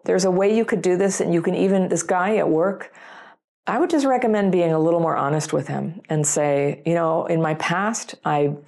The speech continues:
I, I came from a rough family. I had a very rough marriage. I had another rough relationship, and I'm really working on myself right now. And I like you, and, um,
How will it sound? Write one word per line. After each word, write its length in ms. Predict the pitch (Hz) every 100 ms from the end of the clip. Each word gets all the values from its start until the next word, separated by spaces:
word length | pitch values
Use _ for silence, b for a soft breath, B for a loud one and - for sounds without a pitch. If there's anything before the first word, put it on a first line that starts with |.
| -
I, 340 | 151 151 151 -
I 160 | 160
came 240 | 156 175 165
from 140 | 165
a 100 | 156
rough 260 | 151 151 -
family. 520 | 185 180 180 175 175 B B B -
I 60 | 147
had 200 | 156 147
a 40 |
very 280 | 147 151 151
rough 220 | 143 143
marriage. 560 | 151 165 165 165 160 160
I 100 | 151
had 200 | 147 147
another 340 | 143 151 147
rough 260 | 147 143 151
relationship, 580 | 143 143 143 147 151
and 80 | 147
I'm 160 | 143 151
really 260 | 165 170
working 340 | 156 160 160 151
on 100 | 139
myself 380 | 135 135 135 -
right 160 | 131
now. 240 | 143 131 143 B B B -
And 140 | 175
I 80 | 160
like 420 | 151 151 165 165
you, 280 | 214 226 226 - _ _ - -
and, 340 | 165 156 147
um, 320 | 147 139 135